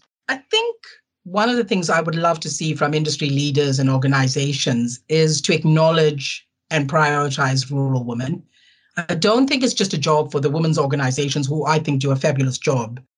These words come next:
I think it needs to be the entire industry acknowledging that rural women play a critical role in the continued success of our industry.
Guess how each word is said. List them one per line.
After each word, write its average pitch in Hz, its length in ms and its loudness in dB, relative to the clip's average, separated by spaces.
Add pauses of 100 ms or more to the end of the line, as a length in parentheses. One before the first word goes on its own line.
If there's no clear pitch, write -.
(320)
I 170 200 0
think 233 220 2
it 208 120 -4
needs 170 300 0
to - 80 -2
be 143 280 -2
the 139 180 -4
entire 147 600 0
industry 156 640 0
acknowledging 135 1080 -2 (180)
that 151 160 0
rural 190 480 2
women 156 320 0
play 143 240 -2
a 135 60 -4
critical 160 680 -4
role 131 520 -4 (680)
in 151 260 -2
the 147 220 0
continued 156 500 2
success 139 380 0
of 135 100 2
our 131 160 2
industry. 196 580 0